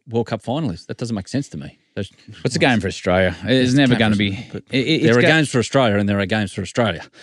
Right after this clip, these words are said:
Speaker 2: Yeah, true. But i-, in the voting period, mate, Uzi's an interesting one as well.
Speaker 1: Mm-hmm.
Speaker 2: He, he, his name will definitely be, I, I think, around the Test Player of the Year. He,
Speaker 1: Yep.
Speaker 2: he got the International Test Player of the Year recently at the I C C Awards. Paddy got Player of the Year.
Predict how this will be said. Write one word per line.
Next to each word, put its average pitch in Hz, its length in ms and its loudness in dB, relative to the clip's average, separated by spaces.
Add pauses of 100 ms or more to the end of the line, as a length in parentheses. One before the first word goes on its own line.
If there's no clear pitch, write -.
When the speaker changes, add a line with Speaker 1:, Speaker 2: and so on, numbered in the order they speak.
(100)
Speaker 2:
Yeah, 90 200 -8
true. 104 480 0
But 113 220 4 (300)
i-, - 20 2
in 123 200 2
the 117 80 2
voting 120 400 2
period, 110 520 -2
mate, 135 180 0
Uzi's 156 360 0
an 156 80 2
interesting 151 400 -4
one 139 120 2
as 127 140 -2
well. 156 180 -4
Speaker 1:
Mm-hmm. 156 180 -4
Speaker 2:
He, 131 160 2
he, 135 280 0
his 135 280 -4
name 127 240 4
will 110 100 4
definitely 123 360 0
be, 107 260 -2 (100)
I, 113 240 -2
I 110 40 -6
think, 117 220 -6
around 113 460 0 (400)
the - 80 -6
Test - 340 0
Player 131 220 2
of 120 60 0
the 120 80 0
Year. 151 240 0 (120)
He, - 120 -2
Speaker 1:
Yep. 113 80 4
Speaker 2:
he 139 140 2
got 120 260 -2
the 107 280 0 (100)
International 110 600 -2
Test - 280 -6
Player 98 200 0
of 87 80 -4
the 92 80 -4
Year 101 160 -2
recently 113 580 -4
at 92 80 -10
the 92 160 -4
I 104 140 0
C 95 180 -6
C 107 240 -4
Awards. 110 360 -6
Paddy 123 260 2
got 107 180 0
Player 104 300 0
of 95 80 -4
the 92 100 -6
Year. 110 400 -2